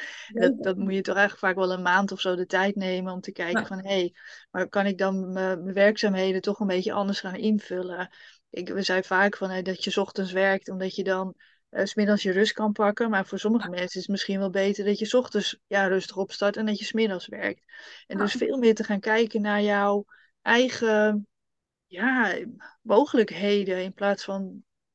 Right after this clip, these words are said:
Speaker 1: te doen en te denken wat, eh, ja, wat normaal of gemiddeld is.
Speaker 2: Ja.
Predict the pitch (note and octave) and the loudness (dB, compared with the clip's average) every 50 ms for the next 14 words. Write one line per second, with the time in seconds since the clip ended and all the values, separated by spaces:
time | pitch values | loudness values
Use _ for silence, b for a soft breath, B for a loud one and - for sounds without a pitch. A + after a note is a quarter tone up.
0 | _ _ - G#3 F#3 F3 G#3 G#3 A3 A#3 A#3 A#3 A3 - G3+ G3+ G#3 F3+ G#3 G3+ | _ _ -10 -10 -6 -2 0 0 2 2 2 0 -2 -4 -4 -4 -2 0 0 2
1 | G#3+ A3+ A#3 G#3+ - G#3 G3+ F#3+ G3+ F#3+ - - - F#3+ F#3 - F#3 - - F#3+ | 2 2 0 0 -2 -4 -4 -4 -4 -6 -8 -10 -12 -12 -10 -8 -8 -6 -6 -6
2 | F#3+ G3+ G#3 _ _ _ _ _ _ - F#3+ G#3 G3 F#3+ F#3+ F#3+ - - - _ | -8 -10 -12 _ _ _ _ _ _ -10 -8 -4 -2 -2 -4 -4 -6 -12 -18 _
3 | _ _ _ _ _ - F#3+ F#3 F#3 F#3 F#3 F#3+ G#3+ A#3 A3 G3+ - - - G3+ | _ _ _ _ _ -14 -10 -8 -6 -4 -2 0 0 0 0 -2 -6 -8 -6 -4
4 | F#3+ G3 G3+ G3 F#3 F3+ F3+ - F#3+ F#3 F3+ - - - - _ _ _ _ _ | -2 -2 -4 -4 -6 -8 -10 -10 -10 -10 -10 -12 -14 -18 -18 _ _ _ _ _
5 | - A#3 A3+ G#3+ - - - _ | -2 0 0 0 0 -2 -6 _